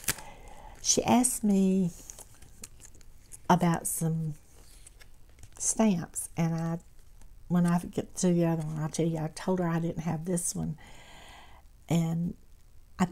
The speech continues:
thought she was just gonna send me one, but she sent me both of 'em. But I told her I didn't have this one and the other one that,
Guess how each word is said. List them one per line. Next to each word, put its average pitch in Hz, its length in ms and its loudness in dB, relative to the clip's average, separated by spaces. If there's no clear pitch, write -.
thought - 240 2
she - 120 -2
was 202 120 0
just 175 200 0
gonna 180 140 -2
send 170 220 2
me 160 120 0
one, 156 400 2
but - 200 -6
she - 200 -2
sent - 300 -2
me 165 140 -2
both 165 360 -2
of 156 240 -2
'em. 156 160 -6
But 175 200 -6
I 156 360 -2
told 170 180 -2
her 160 60 -2
I - 20 -4
didn't 151 220 -6
have 151 160 -2
this 196 320 2
one 196 180 0
and 160 220 -2
the - 120 -4
other 170 300 0
one 175 160 -6
that, 170 160 -6